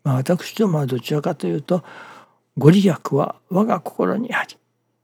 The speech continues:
という方のおかげを望んでいるものですね。ですから、ご利益はおか-、ご利益は和らぎ喜ぶ我が心にあるという、そういうご利益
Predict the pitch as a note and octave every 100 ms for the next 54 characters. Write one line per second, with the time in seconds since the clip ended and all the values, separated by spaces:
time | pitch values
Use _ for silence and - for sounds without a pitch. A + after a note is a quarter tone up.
0 | _ _ - A3+ G3 A3+ A#3 G#3+ G#3+ A3
1 | A3 C4+ - _ - C3+ C#3+ C3+ - _
2 | _ _ _ _ _ _ F#3+ B3+ - _
3 | _ _ _ E3+ C#3+ C#3 C#3+ B3 D#3+ -
4 | _ - D3+ F#3+ - C#3+ C#3 F3 F3 -
5 | E3+ F#3+ - _ _ E3 - - D#3 C#3+
6 | - - _ _ _ _ _ _ _ _
7 | _ - C#3+ C#3 - - C#3+ C3+ D#3 D#3+
8 | E3 - E4 D#3 D3 C#3+ - - D#3+ -
9 | - _ _ - D#3 D3 D3+ D#3+ E3+ D#3
10 | E3+ D#3+ E3 - - - E3 - - -
11 | - - - _ _ _ _ _ _ _
12 | _ - F#3 G3 A#3+ G#3 - A3+ A#3+ A3+
13 | B3 - G#3 G#2+ - F#2+